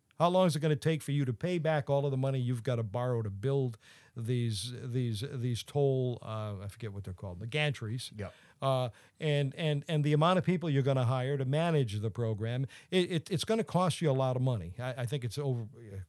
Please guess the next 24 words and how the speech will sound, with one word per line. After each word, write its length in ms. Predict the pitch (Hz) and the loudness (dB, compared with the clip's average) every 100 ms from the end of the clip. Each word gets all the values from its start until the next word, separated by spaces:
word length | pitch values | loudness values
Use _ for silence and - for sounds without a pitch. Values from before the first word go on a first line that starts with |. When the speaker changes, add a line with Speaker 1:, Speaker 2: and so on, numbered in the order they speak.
| - | -4
Speaker 1:
couple 220 | 135 123 | -2 -2
of 140 | 110 | -4
billion 360 | 127 120 120 113 | -2 -2 -2 -2
anyway, 420 | 120 101 92 104 | -4 -6 -6 -8
four, 280 | - 131 127 | -4 -2 -2
five, 320 | 120 120 117 | -4 -4 -4
eight 220 | 127 110 | -4 -4
billion, 320 | 117 120 117 | -6 -4 -6
something 340 | 107 123 117 107 | -6 -8 -6 -6
crazy 340 | 117 123 107 | -4 -6 -6
like 220 | 85 85 | -8 -10
that. 160 | - 110 - - | -10 -12 -12 -2
How 60 | |
long 160 | 226 208 | 0 2
is 80 | 156 | 2
it 60 | |
gonna 120 | 156 147 | 0 0
take 280 | 165 147 | -2 -2
you 60 | 123 | -4
to 120 | 104 | -4
get 200 | 110 120 | -6 -4
that 180 | 127 110 | -4 -4
money 200 | 127 151 | -2 -2
back? 320 | 95 - - | -4 -10 -20